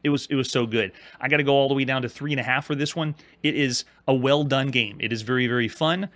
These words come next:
It works really well and plays really well, but it is, um, uh, lacking and minimalistic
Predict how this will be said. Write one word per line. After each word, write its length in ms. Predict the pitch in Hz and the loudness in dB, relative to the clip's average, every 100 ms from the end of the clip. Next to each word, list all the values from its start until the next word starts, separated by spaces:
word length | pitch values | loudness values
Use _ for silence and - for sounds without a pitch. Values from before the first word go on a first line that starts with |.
| _ | _
It 140 | 135 123 | -2 0
works 300 | 127 143 143 | -2 -2 -2
really 140 | 156 | 0
well 320 | 147 156 156 | 2 2 0
and 120 | - 101 | -4 -4
plays 300 | 147 156 135 | 0 0 0
really 160 | 147 | -2
well, 320 | 147 151 151 - _ _ | 2 2 0 -6 _ _
but 220 | 123 135 - | -2 -2 0
it 180 | 139 147 | 0 2
is, 380 | 143 135 131 - - - | 2 2 0 -6 -8 -2
um, 480 | 123 117 113 110 92 - | 0 0 -2 -6 -12 -10
uh, 160 | - 82 90 | -8 -8 -10
lacking 720 | - - 123 131 139 160 170 135 | -12 -8 -4 0 0 -2 -4 -2
and 200 | 127 139 | -2 0
minimalistic 680 | 147 135 135 143 131 117 | 0 2 0 0 -4 -6